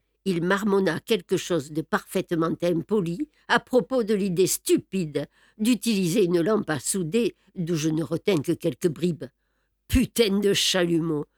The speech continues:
un putain de con », tandis que l'homme de l'E D F boudait sous un arbre. Une fois les citrons coupés, Colombani s'avança vers la fourmilière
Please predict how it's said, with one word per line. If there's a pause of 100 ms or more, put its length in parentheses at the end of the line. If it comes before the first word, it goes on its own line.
(200)
un
putain
de
con », (600)
tandis
que
l'homme
de
l'E
D
F (360)
boudait
sous
un
arbre. (1400)
Une
fois
les
citrons
coupés, (260)
Colombani
s'avança
vers
la
fourmilière